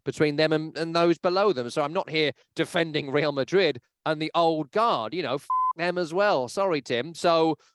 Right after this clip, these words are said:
you know, I just wish they were usurped by stronger regulation and the concept of egalitarianism and competition, as opposed to the necessity for a sovereign wealth fund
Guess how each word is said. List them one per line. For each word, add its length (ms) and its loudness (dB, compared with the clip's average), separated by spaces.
you 120 2
know, 260 2
I 140 2
just 200 -6
wish 180 -4
they 160 0
were 80 -4
usurped 540 -2
by 360 -2
stronger 500 2
regulation 640 0
and 100 -8
the 80 -6
concept 480 -2
of 80 -2
egalitarianism 920 -2
and 80 -10
competition, 640 0
as 160 0
opposed 460 0
to 280 2
the 60 -8
necessity 560 -2
for 140 -2
a 40 -2
sovereign 300 -2
wealth 200 -2
fund 260 -2